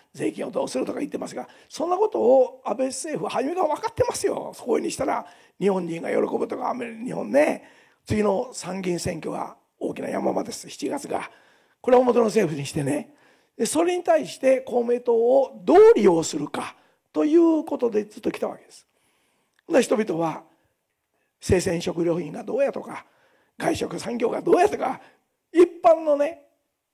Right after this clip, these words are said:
人間の関心事が何かぐらい分かってるわけです。全部分かってます。それをずーっと伸ばしていって、いかに一般庶民の生活のことを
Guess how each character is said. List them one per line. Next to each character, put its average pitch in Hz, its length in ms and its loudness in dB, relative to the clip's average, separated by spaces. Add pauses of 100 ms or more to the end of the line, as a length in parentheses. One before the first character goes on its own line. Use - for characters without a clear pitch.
(600)
人 226 160 2
間 233 180 2
の 233 120 0
関 254 260 -8
心 254 220 -8
事 247 180 -2
が 220 100 0
何 185 200 -6
か 220 100 -4
ぐ 233 60 -2
ら 233 80 -4
い - 20 -4
分 214 120 -4
か - 60 -10
っ - 60 -10
て - 100 -8
る - 60 -6
わ - 60 -10
け - 60 -20
で - 80 -20
す。 - 140 -20
全 - 220 -2
部 302 80 4
分 262 80 2
か 214 80 -4
っ - 40 -8
て - 80 -12
ま 202 140 -18
す。 - 120 -20 (460)
そ - 180 0
れ 359 120 2
を 330 100 2
ず 285 120 -8
ー 311 720 -8
っ - 20 -18
と 240 120 -4
伸 233 120 0
ば 240 120 -2
し - 80 -12
て 120 140 -6
い 226 40 -8
っ - 40 -18
て、 - 220 -4
い 214 140 -10
か 330 180 -10
に 381 160 -8 (420)
一 240 160 -6 (140)
般 220 240 0
庶 - 340 -10
民 220 420 -6
の 233 160 -4
生 226 360 -4
活 214 300 -8
の 208 340 -12
こ - 160 -12
と 208 140 -10
を 277 720 2